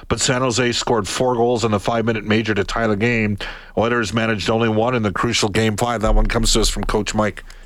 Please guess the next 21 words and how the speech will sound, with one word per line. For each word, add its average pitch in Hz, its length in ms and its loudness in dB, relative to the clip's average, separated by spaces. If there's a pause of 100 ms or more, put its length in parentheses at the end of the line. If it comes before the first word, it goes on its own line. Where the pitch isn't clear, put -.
(140)
You're 123 120 2
right. 120 160 -2
Edmonton 139 380 0
finished - 440 -2
three 143 240 -2
for 147 180 -2
four 143 260 0
in 113 80 -2
the 104 60 0
power 120 260 0
play 87 200 -2
in 87 80 0
that 87 180 0
game. 101 240 -2 (960)
Um, 95 460 0
they 110 160 0
had 113 140 -2
a 127 40 -4
two 135 240 -2
one 135 220 0
lead - 380 -2